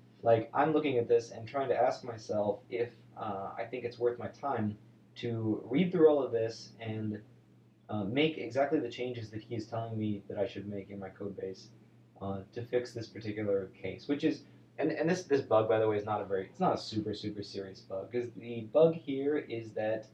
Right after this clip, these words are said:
um, I think the bug here is that when you, I, I believe when you call load, it's supposed to return an info object that gives you, like, some,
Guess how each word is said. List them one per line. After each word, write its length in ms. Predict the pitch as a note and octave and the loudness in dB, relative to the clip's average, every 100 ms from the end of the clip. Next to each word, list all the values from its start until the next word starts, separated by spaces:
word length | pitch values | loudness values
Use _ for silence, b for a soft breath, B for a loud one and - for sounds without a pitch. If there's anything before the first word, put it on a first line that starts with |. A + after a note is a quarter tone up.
| - | -10
um, 460 | A2+ G#2 G2+ G2+ G2 - - - - - _ _ _ _ _ _ _ _ _ _ _ _ _ _ _ _ _ - | -6 -6 -6 -10 -12 -18 -20 -20 -20 -20 _ _ _ _ _ _ _ _ _ _ _ _ _ _ _ _ _ -10
I 60 | - | -2
think 140 | F#3+ | 2
the 80 | E3+ | 4
bug 260 | B2 C3+ | 4 2
here 300 | C3+ B2 A#2+ | 2 2 2
is 220 | A2 G#2 A2 | 2 -2 -4
that 280 | G#2+ G2+ - - - - | -4 -6 -8 -20 -20 -12
when 200 | A#2 A#2+ | -4 -2
you, 220 | A#2+ A#2 | -2 -4
I, 120 | A2+ A2 | -4 -2
I 140 | A#2+ | -2
believe 200 | C#3+ G3 | 0 2
when 100 | F#3 | 2
you 80 | B2 | 0
call 340 | - C3 A2 | -2 0 0
load, 380 | G#2 G#2+ C#3+ E3 - - - - - _ _ _ - | 0 2 2 0 -8 -20 -20 -20 -20 _ _ _ -8
it's 140 | - | -6
supposed 280 | - D#3+ F3+ | 0 2 4
to 40 | - | 4
return 240 | D3 C#3+ | 4 2
an 140 | A#2 | 0
info 320 | - - E3 D#3+ | -4 4 8 10
object 380 | D#3+ D#3+ E3 | 8 6 -2
that 120 | B2+ B2 | -4 -4
gives 220 | B2+ C3 | -6 -2
you, 80 | C3+ | 2
like, 220 | A#2+ A2 | 2 2
some, 420 | - A#2 G#2+ G#2 | -2 -4 -2 -6